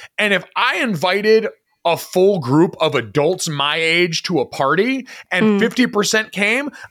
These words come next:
Speaker 1: I'd be thrilled 'cause people have kids and
Speaker 2: Mm.
Speaker 1: lives and things to do. And so the fact that fifty percent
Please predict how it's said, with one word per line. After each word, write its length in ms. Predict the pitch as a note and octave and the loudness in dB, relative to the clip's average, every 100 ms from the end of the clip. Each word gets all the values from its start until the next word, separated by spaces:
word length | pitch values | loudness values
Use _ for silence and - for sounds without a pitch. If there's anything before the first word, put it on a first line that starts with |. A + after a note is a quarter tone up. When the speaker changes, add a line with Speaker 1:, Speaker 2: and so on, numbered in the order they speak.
| - | -4
Speaker 1:
I'd 200 | D4 D#4+ | -4 0
be 120 | D4+ | -2
thrilled 640 | - A3+ E4+ F#4 A3+ B2 - - | -2 -2 0 2 2 0 -10 -4
'cause 160 | C#4 - | -4 0
people 300 | D#4+ D#4 C4 | 0 2 0
have 240 | C4+ - | 0 -2
kids 520 | - E4 C4+ C#3+ A#2 - _ | 0 2 2 -2 -10 -10 _
and 140 | B3+ | -4
Speaker 2:
Mm. 160 | D4+ C4+ | -2 0
Speaker 1:
lives 500 | C#4+ C#4+ B3+ D3+ C3 - | 2 4 2 -2 -6 -4
and 160 | A#3+ C#4 | -4 -4
things 360 | - B3+ C4 - | -4 -4 -4 -4
to 100 | C4 | -4
do. 540 | G#3 D4 C#4 E3+ G#2+ - - | -2 0 2 2 0 -8 -8
And 140 | B3+ B3+ | -6 -2
so 80 | |
the 160 | B3+ A#3 | -2 0
fact 220 | A#3 A#3 | 0 -2
that 120 | G3 | -6
fifty 420 | D3 - G3+ - G#3+ | -6 -2 -2 -2 -6
percent 520 | F#3+ E3+ D#3 F#3 | -4 -2 -2 -2